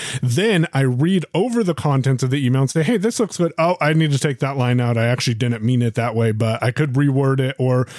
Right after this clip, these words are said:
just take it out and then put it in the, in the email itself and then s-, hit send." And for me, I find that to be a lot more reliable than using my own mind to say, "Hey, let's, let's get this done," and then go out and get it sent,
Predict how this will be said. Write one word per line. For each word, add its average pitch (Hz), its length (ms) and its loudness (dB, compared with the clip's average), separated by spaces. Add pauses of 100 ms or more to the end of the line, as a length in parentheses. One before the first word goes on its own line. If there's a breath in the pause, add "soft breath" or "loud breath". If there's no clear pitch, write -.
(140 loud breath)
just - 180 0
take 160 220 0
it 147 60 2
out 143 220 -2
and 143 140 4
then 139 160 4
put 131 220 -2
it 131 80 2
in 131 140 2
the, 127 280 2
in 127 220 2
the 120 440 0
email 147 320 2
itself 151 440 -2 (260 loud breath)
and 151 100 2
then 147 140 2
s-, - 300 -2
hit 143 240 0
send." 117 360 -2 (280 loud breath)
And 156 160 0
for 180 120 0
me, 208 440 2
I 156 80 0
find 190 260 0
that 190 140 0
to 170 80 0
be 160 100 2
a 147 80 0
lot 147 220 0
more 156 160 2
reliable 139 640 0 (240)
than 143 320 2
using 151 420 0
my 139 200 0
own 190 240 2
mind 131 280 2
to 135 80 -2
say, 139 200 2
"Hey, 156 260 2
let's, 131 400 -2
let's 123 160 0
get 127 200 -4
this 123 200 -2
done," 135 380 2
and 123 200 0
then 123 260 2
go 127 220 0
out 127 200 -2
and 117 100 0
get 123 100 -2
it 127 100 -6
sent, 160 320 0